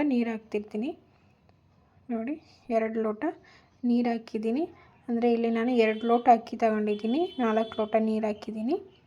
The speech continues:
ನಾವೇನು ಅಕ್ಕಿ ಹಾಕ್ತೀವೋ ಅದನ್ನು ತೊಳೆದು ಇಡಬಾರ್ದು ಅಥವಾ ನೆನೆ ಹಾಕ್ಬಾರ್ದು. ಹಾಕ್ಬೇಕಾದ್ರೆ ಇಮಿಡಿಯೇಟ್ಲಿ ತೊಳ್ದು ಹಾಕ್ಬೇಕು.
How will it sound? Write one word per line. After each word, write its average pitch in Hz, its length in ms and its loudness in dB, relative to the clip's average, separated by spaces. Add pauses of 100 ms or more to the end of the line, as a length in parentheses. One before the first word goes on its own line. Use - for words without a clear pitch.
(840)
ನಾವೇನು 240 360 0
ಅಕ್ಕಿ 247 260 0
ಹಾಕ್ತೀವೋ 226 480 0
ಅದನ್ನು 233 420 2 (440)
ತೊಳೆದು 240 340 4
ಇಡಬಾರ್ದು 226 520 0
ಅಥವಾ 262 280 -2
ನೆನೆ 233 300 0
ಹಾಕ್ಬಾರ್ದು. 233 540 0 (640)
ಹಾಕ್ಬೇಕಾದ್ರೆ 254 720 0
ಇಮಿಡಿಯೇಟ್ಲಿ 226 580 0 (540)
ತೊಳ್ದು 226 300 4
ಹಾಕ್ಬೇಕು. 214 460 -4